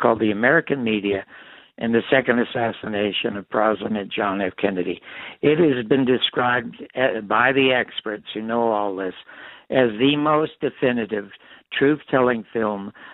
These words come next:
about the murder of John Kennedy. It names the people.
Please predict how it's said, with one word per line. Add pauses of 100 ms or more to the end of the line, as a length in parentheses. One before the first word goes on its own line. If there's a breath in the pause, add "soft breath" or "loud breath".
about
the
murder
of
John
Kennedy. (280 loud breath)
It
names
the
people.